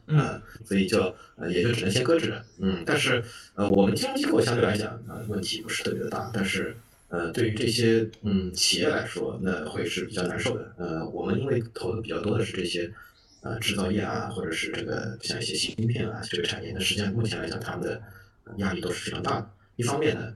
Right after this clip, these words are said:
Speaker 2: 是来自于这个存量现金的快速的消耗，因为现在的这个物流它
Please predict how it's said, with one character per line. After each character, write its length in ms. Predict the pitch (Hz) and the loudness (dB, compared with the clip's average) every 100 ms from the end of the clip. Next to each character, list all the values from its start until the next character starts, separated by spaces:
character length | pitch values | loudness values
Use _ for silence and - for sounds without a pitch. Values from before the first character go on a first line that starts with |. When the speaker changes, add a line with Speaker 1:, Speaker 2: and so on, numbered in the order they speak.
| - - | -14 -2
Speaker 2:
是 260 | - 98 | 0 2
来 220 | 90 - | 0 -4
自 200 | 87 95 | -2 -2
于 120 | 82 - | 0 -2
这 120 | - | -4
个 240 | - - - | -4 -4 -4
存 180 | - | 0
量 100 | - | 2
现 200 | - 127 | 2 2
金 100 | 101 | 2
的 140 | 117 104 | 2 0
快 180 | 123 107 | 0 -2
速 80 | |
的 80 | 101 | -2
消 160 | - 107 | -2 0
耗， 220 | 113 110 | 0 2
因 60 | 110 | 4
为 200 | 110 110 - - | 4 0 -8 -6
现 220 | - 127 | 0 2
在 100 | 127 | 2
的 100 | 117 | 2
这 120 | 98 95 | 0 -2
个 320 | - - - | -4 -4 -4
物 140 | - | 2
流 260 | - 85 92 | 2 2 -4
它 300 | - 95 | -2 -4